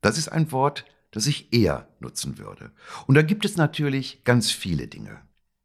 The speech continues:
Ich will mal ganz einfach anfangen, vielleicht mit zwei Alltagsärgernissen, die mich fassungslos machen. Ich bin ja durch meine Referententätigkeit im In- und Ausland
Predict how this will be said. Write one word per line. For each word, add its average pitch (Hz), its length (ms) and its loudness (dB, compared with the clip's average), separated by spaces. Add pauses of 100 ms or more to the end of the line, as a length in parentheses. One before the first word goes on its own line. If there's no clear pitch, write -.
(580)
Ich - 120 -4
will 127 100 8
mal 110 440 4
ganz 113 600 2
einfach 107 600 -8
anfangen, 98 600 -2 (520)
vielleicht 92 220 -2
mit 92 160 0
zwei 87 480 2
Alltagsärgernissen, 117 2250 -2 (200)
die 87 60 -10
mich 85 140 -4
fassungslos 104 640 -6
machen. 101 360 -6 (480)
Ich - 60 -20
bin 104 140 2
ja 92 320 4
durch 92 260 -8
meine 92 240 -4
Referententätigkeit 104 1160 -4
im 85 100 -6
In- 98 120 -6
und 80 160 -6
Ausland 110 600 -2